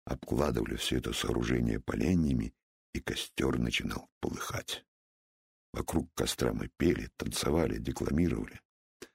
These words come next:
В то время все увлекались танцем лезгинка,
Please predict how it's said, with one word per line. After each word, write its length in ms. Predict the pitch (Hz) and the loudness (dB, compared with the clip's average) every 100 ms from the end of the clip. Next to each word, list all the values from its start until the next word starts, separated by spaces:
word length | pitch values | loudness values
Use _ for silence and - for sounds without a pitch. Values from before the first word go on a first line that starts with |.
| _ _ _ _ _ | _ _ _ _ _
В 60 | - | -2
то 100 | 64 | 0
время 300 | 60 82 62 | 4 4 4
все 340 | - - 71 - | 2 2 2 0
увлекались 640 | - 58 57 - 69 62 | -2 0 0 2 2 2
танцем 420 | - 69 65 64 64 | 2 2 2 0 2
лезгинка, 760 | 64 62 64 64 - - - | 0 0 2 0 0 -4 -8